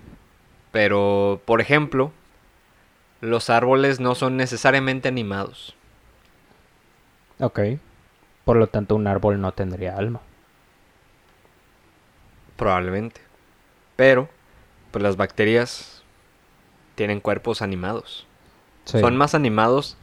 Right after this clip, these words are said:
Speaker 1: que las plantas en general.
Speaker 2: Ok. Animado se refiere a que se mueven.
Speaker 1: Es lo que yo interpreto.
Speaker 2: Sí, yo
Speaker 1: Es-,
Speaker 2: también.
Speaker 1: esa fue mi primera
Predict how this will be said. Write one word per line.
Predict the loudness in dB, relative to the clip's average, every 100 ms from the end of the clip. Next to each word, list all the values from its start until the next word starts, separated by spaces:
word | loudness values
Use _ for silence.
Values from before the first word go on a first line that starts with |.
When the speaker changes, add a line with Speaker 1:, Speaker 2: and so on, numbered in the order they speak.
| -20 -20
Speaker 1:
que | -6 -2 -2 -4 -8 -12 -6
las | -6 -2
plantas | 0 0 -2 -18 -12
en | -10 -8
general. | -6 -6 -8 -10 _ _ _ _ _ -16
Speaker 2:
Ok. | -8 -4 -4 -6 _ -20 -20 _ _ _ _ _ _ _ _ _ _
Animado | 2 4 8 8 8
se | 6 2
refiere | 2 4 4
a | 4
que | 2 -2
se | 2
mueven. | 4 4 2 -8 -20 _ _ _ _ _ _ _ _ _ _ _ _ _ _ _ -6
Speaker 1:
Es | -2
lo | 0
que | 2 4
yo | 6 8 8 6
interpreto. | 2 -2 -2 0 0 0 -4 -20
Speaker 2:
Sí, | -8 -2 0
yo | 0
Speaker 1:
Es-, |
Speaker 2:
también. | 2 0 0 -2
Speaker 1:
esa | -6
fue | 0 0
mi | 2 4 2
primera | 2 -2 2 4 4 4 0 -4